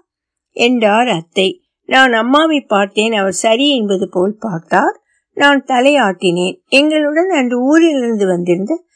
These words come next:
சில சபை உறுப்பினர்களும் வந்திருந்தனர். வராகசாமி கோயிலுக்கு முதலில் போனோம். அங்கும் நரேனின் கண்கள் என் மேலேயே இருந்தன.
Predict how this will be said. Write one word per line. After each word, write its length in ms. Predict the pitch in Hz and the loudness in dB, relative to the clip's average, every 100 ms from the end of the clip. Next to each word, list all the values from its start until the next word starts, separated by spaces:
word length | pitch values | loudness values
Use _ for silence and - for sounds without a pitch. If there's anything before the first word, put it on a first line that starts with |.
| _ _ | _ _
சில 240 | - 277 285 | -2 2 2
சபை 380 | 226 - 233 302 339 | 2 -2 2 4 4
உறுப்பினர்களும் 920 | 226 214 220 190 190 202 170 180 330 | 2 -2 -2 0 0 0 -2 0 -2
வந்திருந்தனர். 760 | 247 180 190 170 190 190 180 _ _ _ _ | -2 -2 -2 -2 -4 -6 -6 _ _ _ _
வராகசாமி 840 | 202 226 285 302 294 - 214 202 190 | 2 4 4 4 0 -2 -4 -2 -4
கோயிலுக்கு 560 | - 196 196 185 180 370 | -2 0 2 0 -2 -4
முதலில் 520 | 277 180 196 208 214 | -2 0 0 0 -6
போனோம். 420 | 214 160 185 262 403 _ _ _ | -6 -6 -4 -6 -8 _ _ _
அங்கும் 400 | - 302 349 427 | 0 2 2 0
நரேனின் 560 | 339 233 262 277 247 233 | 0 0 2 0 -2 -4
கண்கள் 400 | 214 190 190 240 | -4 -2 -2 -2
என் 240 | 208 170 | -2 -2
மேலேயே 540 | 208 214 208 202 190 220 254 | 0 0 0 0 0 -2 0
இருந்தன. 480 | 196 233 240 180 | 0 0 -2 -2